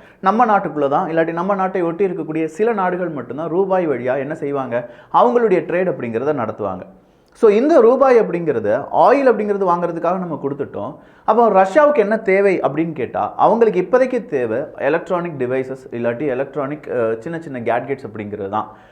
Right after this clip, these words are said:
அப்போ இந்த மாதிரியான எலக்ட்ரானிக்ஸ் எக்யூப்மெண்ட்ஸ் அப்படிங்கிறது ஒருவேளை ரஷ்யாவுக்கு இந்தியா கொடுக்கிறதா இல்லையா அப்படிங்கிறத உலக நாடுகள் கவனிச்சிட்டு இருக்காங்க. ஏன் ரஷ்யாவுக்கு எலக்ட்ரானிக் எக்யூப்மெண்ட்ஸ் அப்படிங்கிறது வேணும்?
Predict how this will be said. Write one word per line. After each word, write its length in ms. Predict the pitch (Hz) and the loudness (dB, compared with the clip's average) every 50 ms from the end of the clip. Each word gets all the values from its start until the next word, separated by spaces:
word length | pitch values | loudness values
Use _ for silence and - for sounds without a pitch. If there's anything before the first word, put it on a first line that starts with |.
| - - _ | -20 -10 _
அப்போ 460 | - 240 202 214 240 254 - - - - | 0 4 4 4 4 4 0 -4 -8 -4
இந்த 300 | 180 190 226 277 311 294 | -2 0 4 4 4 4
மாதிரியான 500 | 285 269 262 247 226 214 214 220 226 - | 4 4 4 4 2 2 0 -2 -4 -2
எலக்ட்ரானிக்ஸ் 800 | - 160 170 196 226 226 - - 233 220 214 220 226 220 - - | -2 0 2 2 0 -2 -2 -2 0 0 0 -2 -4 -8 -6 -2
எக்யூப்மெண்ட்ஸ் 580 | 165 147 147 151 - 220 220 214 202 208 196 - | 0 0 0 0 0 -4 -2 -2 -4 -6 -4 -4
அப்படிங்கிறது 840 | 170 139 139 139 139 135 117 98 98 95 95 107 123 139 156 - - - - - | -6 -6 -4 -6 -6 -4 -4 -4 -4 -4 -4 -2 -2 -2 -2 -6 -12 -16 -6 0
ஒருவேளை 500 | 175 185 180 180 190 220 254 220 165 156 | 2 2 4 4 4 4 4 6 4 4
ரஷ்யாவுக்கு 760 | 175 180 - 147 147 156 - - - 277 262 233 196 160 170 | 4 2 2 2 4 4 2 2 4 6 6 6 6 4 2
இந்தியா 600 | 190 208 170 156 151 175 196 214 226 202 185 - | 0 0 0 0 -2 -2 2 4 4 4 4 4
கொடுக்கிறதா 500 | 160 170 196 190 208 202 190 180 190 185 | 2 2 2 2 2 0 2 4 2 2
இல்லையா 380 | 160 143 147 160 170 170 160 143 | 2 2 0 0 2 2 2 0
அப்படிங்கிறத 420 | 135 139 135 131 113 107 104 120 | 0 -4 -4 -4 -6 -4 -4 -4
உலக 360 | 143 - 123 131 160 196 214 | -4 -2 0 0 0 0 0
நாடுகள் 380 | 202 170 143 123 120 139 151 139 | -2 -4 -4 -4 -2 -4 -4 -2
கவனிச்சிட்டு 440 | 113 113 113 127 135 131 - 107 104 | -2 -2 -2 -2 -6 -10 -12 -14 -14
இருக்காங்க. 380 | 107 95 98 92 92 95 95 - - - _ _ _ - | -12 -8 -8 -8 -8 -8 -12 -14 -18 -20 _ _ _ -8
ஏன் 300 | 127 151 214 254 254 214 | -4 -2 -2 0 0 0
ரஷ்யாவுக்கு 380 | 175 170 - 202 185 190 190 196 | 0 0 2 2 2 2 2 0
எலக்ட்ரானிக் 480 | 170 147 160 160 - 196 185 185 180 | -2 -2 -2 -4 -4 -6 -6 -4 -4
எக்யூப்மெண்ட்ஸ் 480 | 156 151 156 165 160 160 165 165 165 160 | -6 -6 -8 -8 -10 -10 -10 -10 -10 -10
அப்படிங்கிறது 420 | 143 147 147 147 143 143 131 123 | -10 -8 -6 -6 -6 -6 -6 -8
வேணும்? 320 | 113 113 120 120 120 127 | -6 -6 -6 -6 -8 -10